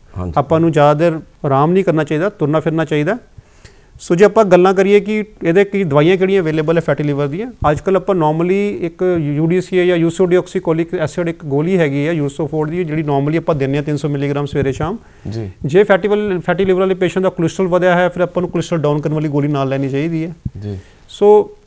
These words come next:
Speaker 2: basically ਇਹਦੀ ਦਵਾਈਆਂ ਜ਼ਿਆਦਾ ਕੋਲੇਸਟ੍ਰੋਲ ਡਾਊਨ ਕਰਨ ਵਾਲੀ ਦਵਾਈਆਂ ਹੈਗੀਆਂ ਜਾਂ ਲਿਵਰ ਦੀ ਸੋਜਿਸ਼ ਘਟਾਉਣ ਵਾਲੀ ਜਿਹੜੀ ਗੋਲੀਆਂ, ਉਹੀ ਹੈਗੀਆਂ।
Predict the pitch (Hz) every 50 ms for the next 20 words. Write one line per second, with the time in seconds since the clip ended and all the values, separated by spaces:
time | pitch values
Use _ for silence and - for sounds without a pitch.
0 | - - 240 202 165 185 180 - 196 190 220 214 226 233 233 214 196 196 220 180
1 | 170 175 170 185 190 196 202 196 170 165 165 160 175 175 - 175 160 160 - -
2 | 196 190 190 196 180 165 170 170 170 175 175 180 180 180 180 180 160 165 165 165
3 | 175 175 170 165 160 180 190 196 196 170 147 147 143 160 160 165 - 156 147 160
4 | 156 - 180 165 180 170 165 147 143 143 143 147 143 143 143 135 143 143 135 139
5 | 147 151 151 147 165 185 170 165 143 139 135 160